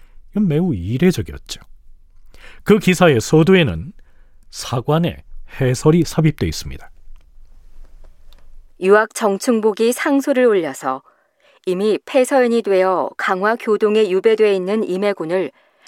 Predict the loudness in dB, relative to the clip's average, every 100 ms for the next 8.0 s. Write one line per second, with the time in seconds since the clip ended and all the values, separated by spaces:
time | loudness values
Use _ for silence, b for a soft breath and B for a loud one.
0 | b -2 0 2 2 0 -2 -2 -2 -2
1 | 0 0 0 2 2 4 2 0 0 0
2 | 0 -4 -2 0 0 2 0 -2 0 0
3 | 2 -2 -4 -2 -2 -4 -8 -10 -12 -12
4 | _ _ _ _ _ _ -4 -4 -2 0
5 | 0 2 0 2 0 0 -4 -6 -8 -6
6 | -6 -6 -2 0 2 2 2 0 -4 -6
7 | -2 -2 -2 -2 0 0 -2 -6 -8 -8